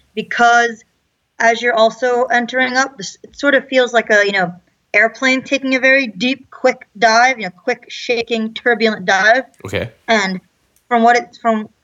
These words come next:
Speaker 1: what I've read from interviews, that seems to be a bit more impactful and, you know, nerve-wracking and stress-causing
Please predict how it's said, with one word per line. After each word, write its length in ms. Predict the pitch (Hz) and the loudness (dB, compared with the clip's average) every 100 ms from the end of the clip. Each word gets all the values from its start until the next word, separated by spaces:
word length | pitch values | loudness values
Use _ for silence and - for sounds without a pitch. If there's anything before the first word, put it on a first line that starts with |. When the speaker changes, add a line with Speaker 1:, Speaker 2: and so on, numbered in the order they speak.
| _ | _
Speaker 1:
what 160 | 233 240 | -2 0
I've 180 | 226 | 2
read 200 | 196 220 | 0 -2
from 120 | 220 202 | -2 -2
interviews, 360 | 220 220 196 | -2 -2 -2
that 260 | 202 208 - | 0 -2 -2
seems 200 | 214 202 | -6 -6
to 80 | 196 | -4
be 120 | 202 | -2
a 60 | 185 | -2
bit 180 | 208 208 | -4 -4
more 180 | 202 | -4
impactful 680 | 202 196 208 208 - 220 202 | -4 -2 0 0 0 0 2
and, 100 | 196 | 2
you 40 | 185 | 0
know, 160 | 170 - | -2 -2
nerve-wracking 760 | 208 202 208 185 208 214 262 190 | 0 2 2 2 0 0 0 -4
and 120 | 185 | -4
stress-causing 800 | - 302 - 226 214 220 220 | -4 -4 0 0 2 2 0